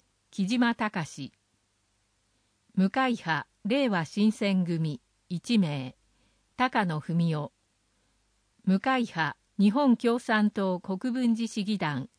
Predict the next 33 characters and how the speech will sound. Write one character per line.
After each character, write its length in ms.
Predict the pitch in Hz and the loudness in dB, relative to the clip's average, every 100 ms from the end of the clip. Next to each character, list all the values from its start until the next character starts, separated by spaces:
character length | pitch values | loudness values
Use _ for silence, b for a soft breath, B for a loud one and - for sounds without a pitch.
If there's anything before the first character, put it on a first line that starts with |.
| _ _ _ | _ _ _
一 280 | 190 175 247 | -6 -2 2
名。 380 | 202 151 131 - _ _ _ _ _ - | 2 2 -4 -12 _ _ _ _ _ -4
中 320 | 175 180 240 | -2 2 2
山 320 | 226 214 208 | 2 2 2
豪。 380 | 185 185 139 - _ _ _ _ _ _ _ _ _ _ _ _ | 0 -2 -4 -10 _ _ _ _ _ _ _ _ _ _ _ _
無 160 | 190 190 | 0 0
会 280 | 269 262 208 | 2 0 0
派、 320 | 165 143 - - | -4 -4 -6 -4
グ 160 | 185 | -2
リ 160 | 202 277 | 0 2
ー 60 | 240 | 2
ン 80 | 185 | 2
な 140 | 151 | 0
国 320 | - 156 202 | -4 -4 -2
分 300 | 180 185 165 | 0 0 0
寺、 200 | 151 147 - _ _ _ - | -2 -8 -10 _ _ _ -8
一 300 | 170 247 214 | -6 0 2
名。 360 | 156 139 135 - _ _ _ _ | 2 -4 -10 -18 _ _ _ _
鈴 340 | - 202 208 240 | -8 -4 -2 -2
木 160 | 226 | -4
千 160 | - 190 | -4 -4
尋。 380 | 196 170 143 - _ _ _ _ _ _ _ _ _ _ _ | -4 -4 -4 -8 _ _ _ _ _ _ _ _ _ _ _
無 160 | 185 196 | 0 0
会 260 | 254 262 | 0 -2
派、 340 | 220 165 143 - _ | -2 -2 -4 -8 _
日 240 | 202 190 185 - | -4 -4 -2 2
本 220 | 277 214 | 4 4
維 100 | 254 | 0
新 300 | - 196 165 | -2 -4 -2
の 160 | 156 | -4
会、 340 | - 165 139 - _ _ _ | -4 -4 -6 -10 _ _ _
一 300 | 180 - 254 | -8 -2 2
名。 340 | 196 151 135 | 2 2 -6